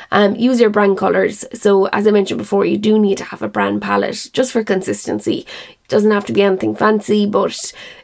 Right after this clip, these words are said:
if you do have one, it just makes your life a whole lot easier. Um, use your brand colours and just schedule out your posts for the week. Um, it will literally take you, I did thirty days of content,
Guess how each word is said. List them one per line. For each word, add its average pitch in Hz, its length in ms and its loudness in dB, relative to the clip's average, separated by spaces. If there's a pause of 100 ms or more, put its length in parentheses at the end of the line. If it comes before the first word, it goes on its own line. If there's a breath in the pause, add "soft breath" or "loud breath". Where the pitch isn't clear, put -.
if 208 120 -4
you 233 100 2
do 226 220 2
have 202 260 4
one, 185 320 2
it - 140 -6
just - 160 -12
makes - 180 -10
your - 100 -4
life - 180 -6
a 180 80 -12
whole 208 120 -8
lot - 200 -8
easier. - 380 -10 (360 loud breath)
Um, 190 600 2
use 226 240 2
your 214 80 4
brand 196 260 0
colours 190 560 0
and 190 480 -4
just 226 220 -6
schedule 214 420 2
out 214 160 0
your 226 100 -4
posts 214 320 -2
for 233 100 -6
the 202 100 2
week. 214 480 -4 (100)
Um, 220 320 -4
it 208 80 -4
will 202 120 2
literally 202 480 2
take 208 300 -2
you, 196 240 2
I 214 160 4
did 202 240 2
thirty 214 400 -6
days 190 600 -2
of - 360 -6
content, 214 680 -8